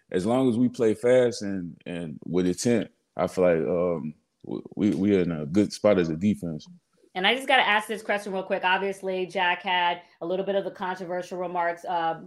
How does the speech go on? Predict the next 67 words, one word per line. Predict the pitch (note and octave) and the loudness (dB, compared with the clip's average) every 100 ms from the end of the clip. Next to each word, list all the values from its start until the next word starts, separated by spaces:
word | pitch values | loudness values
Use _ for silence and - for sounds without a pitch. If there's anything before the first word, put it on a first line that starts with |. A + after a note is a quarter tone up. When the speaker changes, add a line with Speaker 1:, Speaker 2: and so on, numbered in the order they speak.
| - | -16
Speaker 2:
you | F3 | -10
know, | F3+ E3 | -8 -4
in | F#3 F#3 | -4 -4
the | F3+ | -2
offseason | F3+ F3 - F3+ E3+ F3 | -2 -2 -2 -4 -4 -4
or | |
what | E3 E3 | -4 -2
have | F3 E3 D#3+ | -2 -2 -2
you. | E3 D#3+ D#3+ - _ - | -2 -4 -6 -18 _ -8
And | E3 D#3+ D#3+ D#3 D#3 | -4 -2 -4 -4 -4
that | D#3 | -4
is | E3+ | -2
something | G3+ F#3+ G3 | -4 -4 -4
that | F3 | -4
the | E3+ | -6
team | D#3+ A#3 A3+ | -6 -4 -2
addressed, | G#3+ F#3 G3+ G3 G3+ | -2 0 2 2 -2
I | E3 | -6
thought | E3+ F3 E3 | -4 -4 -2
very | F#3 | -2
well, | F#3 F#3+ F#3 | 0 0 0
Ron | F#3 F#3 | 0 0
Rivera, | F#3 F3 F#3 F3+ F3 | -2 -2 -2 -2 -2
and | F3 | -4
as | E3+ | -4
well | E3+ F3 | -4 -4
as | E3+ | -4
from | F3+ | -6
a | E3+ | -8
P | F3 F#3+ | -6 -4
R | F3+ F3 | -2 -2
standpoint. | F3 F3 E3+ E3 F3 E3+ D#3+ - - - | -4 -6 -6 -6 -8 -8 -8 -14 -10 0
How | G3+ | 2
do | G#3+ | 2
you | G#3+ | -4
feel | G3+ G3 | -2 0
like | F#3 F3+ | 0 -2
you | F#3 | -4
guys | F#3+ F3 F3 | -2 0 -2
just | E3 D#3+ - | -6 -12 -2
dealt | F#3 E3+ | 0 0
with | F3 | -4
it | F3+ E3+ F3 | -2 -2 -2
as | E3 E3 | -4 -4
a, | D#3+ | -6
as | E3+ D#3 | -6 -6
a | |
team? | D#3 A#3 A3+ A3 A3 - _ - | -8 -6 -4 -4 -8 -12 _ -8
Um, | D#3+ D#3+ | -6 -2
obviously, | E3+ F#3 F#3+ G3 | -2 -2 -2 -4
you | F3+ F3+ | -4 -2
have, | F#3 D#3+ D#3+ | 0 -2 -2
uh, | D#3+ D3+ D3+ D3+ | -4 -4 -4 -4
African-American | E3+ F3 F3+ F3 F3 E3+ E3+ E3+ | -4 -6 -6 -6 -4 -4 -4 -6
members, | F#3+ F#3+ F#3 F3+ E3 | -4 -2 -2 -4 -4
uh, | D#3+ D#3+ - | -4 -4 -4
on | E3+ E3+ | -6 -6
the | |
team | D#3+ G3 F3 | -6 -8 -6
as | D#3+ | -6
well, | E3 F3+ F3+ | -4 -2 -2
on | E3 | -4
the | D#3+ | -6
defense, | D#3 G#3 G#3 F#3 F#3 | -6 -8 -2 -4 -4
and | F3+ | -4
just | F3+ F#3 | -4 -4
overall, | - F#3+ F3 F3 F3 E3+ | -2 -2 0 0 4 4